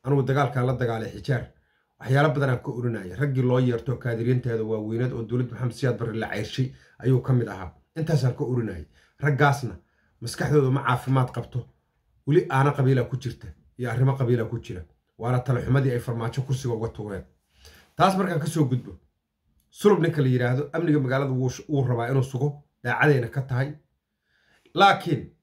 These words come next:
meeshaan waxaa yaalla niman shaqaynaya oo gaangis la yiraahdo. Waxaa abuuray oo gaangiskaan abuuray nimanka shabaaba.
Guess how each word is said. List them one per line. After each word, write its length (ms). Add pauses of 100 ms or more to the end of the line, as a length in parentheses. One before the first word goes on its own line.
(260)
meeshaan 360
waxaa 180
yaalla 340 (720)
niman 380 (1040)
shaqaynaya 640
oo 120
gaangis 380
la 80
yiraahdo. 320 (580)
Waxaa 360
abuuray 340 (800)
oo 140
gaangiskaan 540
abuuray 380 (800)
nimanka 280
shabaaba. 500